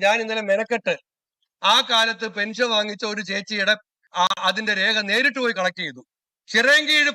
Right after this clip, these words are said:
പഞ്ചായത്തിലെ സരസ്വതി എന്ന് പറയുന്ന ചേച്ചി, അവര്, അവര് രണ്ടായിരത്തി പതിനാറ് ജനുവരിയിൽ അവർക്ക് ആയിരത്തി ഇരുന്നൂറ് രൂപ ഓൾഡ്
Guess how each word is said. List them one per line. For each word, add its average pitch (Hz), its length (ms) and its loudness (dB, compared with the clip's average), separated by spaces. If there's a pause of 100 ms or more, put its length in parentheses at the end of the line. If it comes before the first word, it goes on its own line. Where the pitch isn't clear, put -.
പഞ്ചായത്തിലെ 240 680 2 (200)
സരസ്വതി 254 540 0
എന്ന് 233 160 -4
പറയുന്ന 214 320 0 (100)
ചേച്ചി, 196 300 -4 (720)
അവര്, 247 360 4 (460)
അവര് 254 320 4 (120)
രണ്ടായിരത്തി 269 640 2 (100)
പതിനാറ് 240 440 2 (120)
ജനുവരിയിൽ 254 640 0
അവർക്ക് 233 340 -2 (460)
ആയിരത്തി 320 960 0 (120)
ഇരുന്നൂറ് 320 480 0 (120)
രൂപ 269 260 -2 (800)
ഓൾഡ് 311 460 2